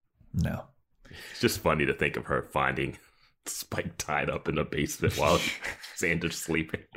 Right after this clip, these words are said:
Speaker 2: Like, what are you into, Xander?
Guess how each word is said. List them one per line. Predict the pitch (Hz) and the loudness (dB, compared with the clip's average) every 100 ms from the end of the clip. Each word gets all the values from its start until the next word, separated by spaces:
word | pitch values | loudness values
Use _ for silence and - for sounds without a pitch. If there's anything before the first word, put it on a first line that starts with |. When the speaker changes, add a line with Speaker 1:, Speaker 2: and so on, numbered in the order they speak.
| - - - - - - - - - - - - - - 233 - - 180 151 - - - | -18 -14 -12 -12 -6 -6 -6 -6 -6 -6 -14 -14 -14 -12 -12 -14 -8 -6 -4 -6 -4 0
Speaker 2:
Like, | 80 78 | 0 4
what | 95 113 | 8 10
are | |
you | 117 90 76 | 8 6 6
into, | 76 71 - 69 - - | 4 2 0 0 -2 -6
Xander? | - 69 69 71 | -10 -6 -2 -2